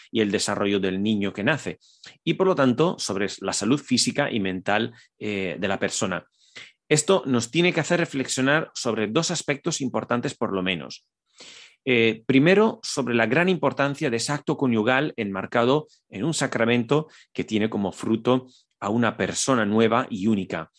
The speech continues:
algo que no se puede reducir a un mero momento, eh, por lo tanto, de placer, sino que hay que saberlo envolver de la dignidad y la espiritualidad adecuada.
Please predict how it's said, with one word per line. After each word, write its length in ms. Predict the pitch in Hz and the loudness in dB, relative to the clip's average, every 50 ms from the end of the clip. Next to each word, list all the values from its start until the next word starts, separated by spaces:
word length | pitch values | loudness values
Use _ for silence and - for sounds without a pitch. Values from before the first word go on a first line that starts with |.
| _ - - - - | _ -20 -20 -12 -8
algo 300 | - 107 104 110 104 - | -6 -2 0 0 0 0
que 100 | 107 98 | -2 -4
no 180 | 98 101 110 | -2 0 0
se 160 | - - - - | 0 0 -2 -2
puede 340 | - - 139 143 127 117 | 0 4 4 4 4 2
reducir 520 | 110 107 98 95 92 - - 101 101 104 - _ - - _ _ _ _ _ _ | 0 -2 -4 -6 -6 -6 -4 -4 -4 -4 -8 _ -20 -20 _ _ _ _ _ _
a 140 | - 113 98 | -2 0 2
un 240 | 92 107 110 104 101 | 2 2 2 2 2
mero 320 | 101 101 104 101 101 104 | 2 2 2 2 2 2
momento, 640 | 95 95 95 95 104 107 104 104 90 98 98 95 - - - _ _ - | 0 0 -2 -2 0 -2 -2 -2 -2 -2 -4 -4 -4 -10 -20 _ _ -14
eh, 260 | - 98 90 95 104 | -12 -10 -8 -8 -8
por 140 | - 98 95 | -8 -6 -6
lo 120 | 92 92 | -4 -2
tanto, 280 | - 101 101 87 104 95 | -2 -2 -2 -2 -2 -2
de 100 | 98 85 | -2 -4
placer, 540 | - - 85 80 - 123 135 165 135 95 | -4 -6 -6 -2 2 2 2 2 2 -2
sino 260 | - - 101 87 90 - | -8 -8 -8 -10 -10 -8
que 260 | - 95 95 85 - - | -6 -6 -6 -6 -6 -6
hay 200 | 85 101 95 - | -4 -4 -4 -2
que 220 | - 95 101 - 120 | -2 -4 -4 -4 -4
saberlo 500 | - - 110 98 95 123 165 156 135 117 | -4 -2 0 0 2 2 2 2 2 2
envolver 580 | 113 104 92 95 95 92 87 101 104 120 151 - _ _ _ _ - | 0 0 -2 -2 -4 -4 -2 0 0 0 -2 -4 _ _ _ _ -6
de 120 | - 101 | -4 -2
la 100 | 95 92 | -2 -2
dignidad 640 | 80 107 90 - 98 95 98 110 123 139 147 160 - - _ - | -2 -4 -4 -2 -2 0 2 2 2 2 2 0 -4 -8 _ -6
y 100 | 107 92 | -6 -4
la 80 | 92 | -4
espiritualidad 840 | 90 87 - - 107 95 95 90 - 95 90 95 92 98 113 113 - _ | -4 -6 -6 -4 -4 -4 -2 -2 -4 -4 -2 -2 -2 -2 -2 -4 -6 _
adecuada. 720 | - 92 92 87 - - 104 110 110 104 92 82 - | -8 -6 -4 -4 -2 0 2 2 2 2 0 -4 -8